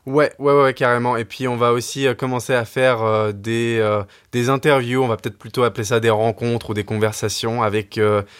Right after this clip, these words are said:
des gens qui ne sont jamais passés sur le podcast. Euh, donc, préparez-vous à des petites surprises par-ci, par-là pendant, euh, les vacances de Noël, parce que, euh, on en a préparé pour vous. Et puis, euh, comme vous avez pu voir aussi, on a changé notre, euh, notre illustration, notre couverture du podcast. Et, euh,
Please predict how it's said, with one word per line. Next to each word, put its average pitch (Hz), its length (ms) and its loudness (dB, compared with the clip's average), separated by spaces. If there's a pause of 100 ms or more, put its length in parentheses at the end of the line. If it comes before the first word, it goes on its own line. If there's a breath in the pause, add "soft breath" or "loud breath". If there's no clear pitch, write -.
(220 loud breath)
des 113 200 -2
gens 123 240 0
qui 120 160 -6
ne 107 60 -2
sont 110 180 -4
jamais 131 240 2
passés 131 240 -4
sur 120 120 -4
le 107 80 -4
podcast. 113 580 0
Euh, 101 200 -2
donc, 101 220 -6
préparez-vous 135 500 4
à 131 60 4
des 117 100 -4
petites 123 200 -10
surprises 131 340 -6
par-ci, 117 280 -6
par-là 113 300 2
pendant, 110 400 -2
euh, 104 80 2
les 107 140 0
vacances 110 320 -2
de 113 80 -4
Noël, 113 380 0 (440 loud breath)
parce 107 160 -4
que, 120 140 -6
euh, 110 240 4
on 110 140 -4
en 110 80 -2
a 110 100 2
préparé 120 440 0
pour 113 200 -4
vous. 117 300 -2 (380 loud breath)
Et 110 120 -4
puis, 117 320 -2
euh, 110 60 4
comme 127 160 0
vous 120 120 0
avez 120 140 4
pu 113 240 -6
voir 120 400 2
aussi, 117 260 0
on 120 100 0
a 110 80 0
changé 131 380 2
notre, 117 360 -2
euh, 107 220 4
notre 107 220 -4
illustration, 117 600 -2
notre 107 260 -4
couverture 120 540 -2
du 107 80 -6
podcast. 113 600 -2
Et, 104 220 -2
euh, 101 160 2